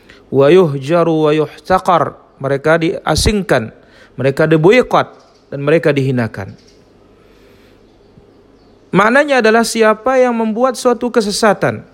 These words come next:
membuat bid'ah-bid'ah, membela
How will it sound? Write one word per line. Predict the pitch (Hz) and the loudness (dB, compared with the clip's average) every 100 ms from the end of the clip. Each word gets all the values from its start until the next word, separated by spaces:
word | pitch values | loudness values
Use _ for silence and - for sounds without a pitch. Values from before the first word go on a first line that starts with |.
| _ _ _ _ _ _ _ _ _ _ _ _ - _ | _ _ _ _ _ _ _ _ _ _ _ _ -20 _
membuat | 143 175 202 233 180 | -2 2 4 2 0
bid'ah-bid'ah, | 214 240 - 190 185 247 - 185 147 - - _ _ _ _ _ _ _ _ _ _ _ _ | -2 -2 -2 -2 -2 -4 -2 -4 -4 -14 -20 _ _ _ _ _ _ _ _ _ _ _ _
membela | 151 156 185 240 | -2 2 4 4